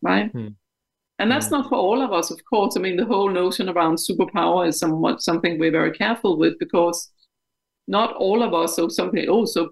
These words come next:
Speaker 1: people come to me and say, "Oh, so what's your superpower?" It's like, "I don't know, I don't think I have one,"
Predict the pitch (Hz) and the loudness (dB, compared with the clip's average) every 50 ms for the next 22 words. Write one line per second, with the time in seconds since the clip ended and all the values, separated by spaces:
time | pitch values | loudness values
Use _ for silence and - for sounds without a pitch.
0 | - 214 180 202 196 - - - 165 - 165 160 156 151 - 180 220 226 185 - | -2 -2 0 0 0 0 0 0 0 0 0 0 0 0 2 2 2 2 2 0
1 | - 170 - - - - 170 170 - 175 151 - 156 - 139 143 196 202 - - | 0 0 0 -2 -2 -2 -2 0 2 2 4 4 2 2 0 0 0 0 0 0
2 | - - - - - - _ _ _ _ _ _ _ _ _ _ _ _ - - | 0 -2 -4 -6 -6 -12 _ _ _ _ _ _ _ _ _ _ _ _ -6 -4
3 | 180 190 170 156 156 160 165 175 175 190 180 175 185 247 214 214 - - 165 - | -2 0 2 2 2 2 0 0 -2 -2 0 2 2 2 2 0 -2 -2 -2 -2
4 | 139 | 0